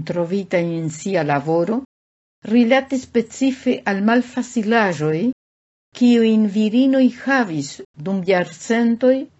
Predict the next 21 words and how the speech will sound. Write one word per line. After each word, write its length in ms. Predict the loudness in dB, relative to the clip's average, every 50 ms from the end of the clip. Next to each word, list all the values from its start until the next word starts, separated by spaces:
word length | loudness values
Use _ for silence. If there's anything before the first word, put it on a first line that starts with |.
| _ 2
pro 140 | 4 6 8 6 6 4
ilia 480 | 2 0 2 4 4 6 6 6 4 2 0 -2
ekskludo 840 | -6 -8 -8 -14 _ _ -6 -2 0 2 2 2 0 0 0 -2 -4 -4 -6 -8 -6
el 220 | -2 0 0 2
la 60 | 0 0 0
publika 480 | -2 -6 -4 -2 -4 -4 -2 -2 -2
vivo 420 | -2 0 0 0 0 0 2 2 0 0 0 -4 _ -12
kiel 280 | -4 -2 0 0 0 -2 -6
profesiaj 580 | -8 -8 -6 -8 -10 -10 -8 -4 0 2 2 2 2
muzikistinoj. 960 | 0 -4 -6 -6 -8 -10 -10 -12 -18 -18 -14 -8 -4 0 0 0 0 0 -2 -2 -4 _ _ _ _ _ _ _ _ _ _ _ _ _ _ _ _ _ _ _ 2
Tio 300 | 4 6 6 6 6 4 2
reliefiĝas 1160 | 0 0 2 2 2 2 2 0 0 0 0 2 2 2 2 0 -4 -4 -4 -4 -6 -10 -16 -20 _ _ _ _ _ _ _ -6
en 140 | -4 -2
la 100 | 0 -2 0
koncerna 720 | 0 -2 -2 -2 -4 -6 -2 0 0 2 2 2 2 2 0
malabundo 720 | -2 -2 0 0 -2 -2 0 0 0 0 0 0 -2 -2 -2 -4
de 80 | -6
virinoj 560 | -4 -4 -4 -2 -2 0 0 2 2 2 2 0 -2 -2 _ _ _ _ _ _ _ _ -4
el 160 | 0 2 2
la 120 | 2 0 -2
historia 640 | -4 -8 -10 -6 -2 -2 -2 0 0 0 0 0